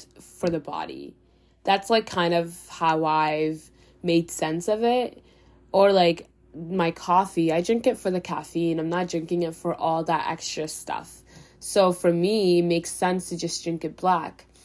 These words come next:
Um, and, you know, I, I, I don't enjoy bitter things, but I'll, I'll drink it. Or, like, I do enjoy it because I know it's good for my body. So it's like,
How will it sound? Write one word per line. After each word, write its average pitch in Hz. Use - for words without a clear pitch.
Um, 165
and, 180
you 196
know, 208
I, 170
I, 170
I 170
don't 180
enjoy 175
bitter 170
things, 160
but 160
I'll, 165
I'll 165
drink 190
it. 156
Or, 170
like, 165
I 185
do 240
enjoy 220
it 233
because 226
I 233
know 262
it's 285
good 269
for 254
my 269
body. 240
So 220
it's 226
like, 208